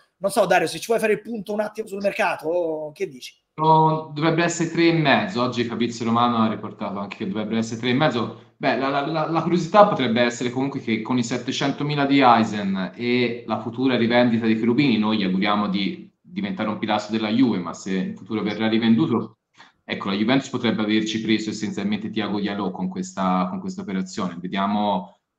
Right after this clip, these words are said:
Speaker 2: eh, se il giocatore, il giocatore darà l'ok definitivo. Al momento comunque ci sono, eh, trattative avanzate con i suoi agenti, per cui c'è molto ottimismo anche da parte della Juventus su, su questa questione, anche perché, eh, era un giocatore che Giuntoli stava seguendo e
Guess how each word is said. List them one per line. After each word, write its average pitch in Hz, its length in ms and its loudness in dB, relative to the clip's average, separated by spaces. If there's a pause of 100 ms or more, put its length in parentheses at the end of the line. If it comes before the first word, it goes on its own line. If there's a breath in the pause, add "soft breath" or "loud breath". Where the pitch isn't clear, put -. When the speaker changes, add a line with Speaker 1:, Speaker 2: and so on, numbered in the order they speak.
(120)
Speaker 2:
eh, 87 240 -6
se 104 200 -6
il 95 260 0
giocatore, 107 500 -2
il 110 240 -4
giocatore 113 380 0
darà 104 200 0
l'ok 107 280 -2
definitivo. 110 580 2
Al 95 100 -2
momento 110 340 0
comunque 107 300 -4
ci 92 140 -10
sono, 98 720 -2 (140)
eh, 95 300 -2
trattative 98 420 -6
avanzate 98 520 -4
con 104 140 -10
i 98 60 -10
suoi 98 220 -10
agenti, 95 400 -6
per 92 140 -16
cui 95 360 -6 (320 soft breath)
c'è 98 80 -6
molto 95 320 2
ottimismo 95 540 -2
anche 92 240 -2
da 92 160 -6
parte 95 260 -6
della 95 140 -2
Juventus 95 480 -8
su, 92 320 -4
su - 160 -14
questa 113 180 -6
questione, 117 300 -2
anche - 140 -2
perché, 113 720 0 (100)
eh, 110 500 -2
era 117 540 2
un 117 100 2
giocatore 123 420 2
che 147 140 0
Giuntoli 143 340 0
stava 110 280 0
seguendo 147 880 2
e 113 460 -4